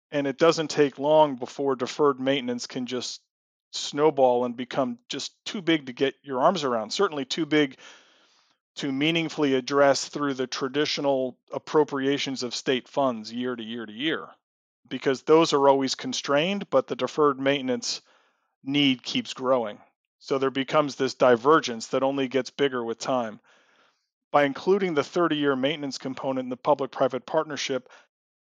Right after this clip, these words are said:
that's something that P G C P S has addressed up front.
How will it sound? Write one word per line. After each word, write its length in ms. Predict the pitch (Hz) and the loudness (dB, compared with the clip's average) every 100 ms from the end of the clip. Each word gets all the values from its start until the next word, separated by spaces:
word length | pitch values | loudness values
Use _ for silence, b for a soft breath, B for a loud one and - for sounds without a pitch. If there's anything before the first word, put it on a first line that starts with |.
| _ | _
that's 220 | 170 180 | 2 2
something 440 | - 196 196 180 156 | 4 2 2 -2 2
that 160 | 147 | 2
P 160 | - 165 | 2 -4
G 100 | 151 | -2
C 220 | 139 151 | -4 -4
P 200 | - 151 | 0 4
S 160 | 156 - | 4 2
has 140 | 139 | -2
addressed 460 | 135 135 147 131 139 | -2 2 2 4 2
up 120 | 120 | 0
front. 340 | - 147 113 | -2 -2 -2